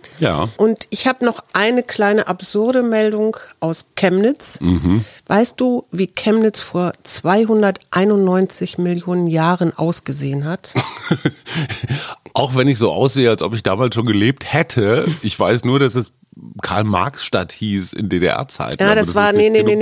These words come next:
Speaker 2: nee,
Speaker 1: zurück.
Speaker 2: zweihunderteinundneunzig Millionen Jahre, Schatz.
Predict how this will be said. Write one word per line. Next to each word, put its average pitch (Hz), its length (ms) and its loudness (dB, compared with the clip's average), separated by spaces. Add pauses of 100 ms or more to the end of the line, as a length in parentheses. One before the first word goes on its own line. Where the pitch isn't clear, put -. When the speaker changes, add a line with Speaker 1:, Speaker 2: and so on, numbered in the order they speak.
Speaker 2:
nee, 190 60 2
Speaker 1:
zurück. 208 120 2
Speaker 2:
zweihunderteinundneunzig 202 1500 0
Millionen 175 460 0
Jahre, 165 280 2
Schatz. - 380 -6